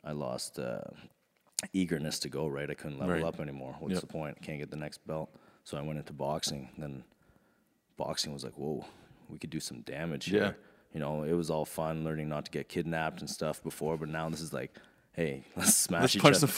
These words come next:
Speaker 2: fucking
Speaker 1: <laughs> Yeah,
Speaker 2: heads.
Speaker 1: yeah, let's
Speaker 2: <laughs>
Speaker 1: smash
Speaker 2: Yeah,
Speaker 1: each
Speaker 2: yeah.
Speaker 1: other.
Speaker 2: Sure.
Speaker 1: And I wanted, and that's what, uh, obviously sparked my fitness was I wanna be good
Speaker 2: Mm-hmm.
Speaker 1: at the smashing business,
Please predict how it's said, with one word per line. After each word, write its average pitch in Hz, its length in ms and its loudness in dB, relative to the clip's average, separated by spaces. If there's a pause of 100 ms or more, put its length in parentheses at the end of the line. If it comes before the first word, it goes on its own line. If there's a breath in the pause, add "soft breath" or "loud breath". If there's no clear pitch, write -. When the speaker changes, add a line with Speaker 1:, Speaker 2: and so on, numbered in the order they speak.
Speaker 2:
fucking 147 200 10
Speaker 1:
<laughs> - 20 12
Yeah, 165 320 12
Speaker 2:
heads. 135 140 10
Speaker 1:
yeah, 113 180 12
let's 104 240 10
Speaker 2:
<laughs> 107 60 6
Speaker 1:
smash 98 360 8
Speaker 2:
Yeah, 120 60 4
Speaker 1:
each 101 120 0
Speaker 2:
yeah. 95 60 8
Speaker 1:
other. 82 240 4 (260 loud breath)
Speaker 2:
Sure. 101 140 6
Speaker 1:
And 101 140 12
I 101 100 12
wanted, 110 380 10 (200)
and 98 340 6
that's 101 260 8
what, 87 260 4
uh, 73 300 2 (380 soft breath)
obviously 80 400 4
sparked - 640 -2 (760)
my 85 160 2
fitness 90 480 2
was 76 320 0
I 82 120 -2
wanna 92 200 4
be 71 140 -6
good 73 440 2 (380)
Speaker 2:
Mm-hmm. 87 200 0
Speaker 1:
at 76 140 -2
the 69 80 -4
smashing 78 600 0
business, 65 480 -6